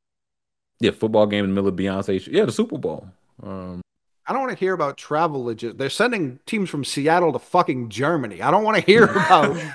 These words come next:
Speaker 2: travel logistics. I don't. I don't wanna hear it.
Speaker 1: And then playing the next week, uh,
Speaker 2: Yeah,
Speaker 1: yeah.
Speaker 2: like, I don't, what are we talking about? Travel logistics.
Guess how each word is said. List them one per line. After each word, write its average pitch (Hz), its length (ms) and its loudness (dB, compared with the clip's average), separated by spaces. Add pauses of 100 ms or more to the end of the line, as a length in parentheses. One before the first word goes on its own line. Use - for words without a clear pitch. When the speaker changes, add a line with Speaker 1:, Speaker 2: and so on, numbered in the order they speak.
(140)
Speaker 2:
travel 226 640 4
logistics. 131 840 -8
I 170 200 0
don't. 214 540 6
I 151 80 0
don't 202 240 8
wanna 208 180 2
hear 226 300 4
it. 156 240 0 (1400)
Speaker 1:
And 202 180 4
then 180 120 4
playing 165 260 4
the 147 60 2
next 147 220 2
week, 170 380 2
uh, 135 460 4
Speaker 2:
Yeah, 320 260 10
Speaker 1:
yeah. 254 60 8
Speaker 2:
like, 262 180 2
I 311 160 6 (120)
don't, 277 260 -4
what 359 100 -8
are - 20 -6
we 370 60 -4
talking 370 400 -2
about? 160 420 -4 (280)
Travel 202 420 6
logistics. 170 720 2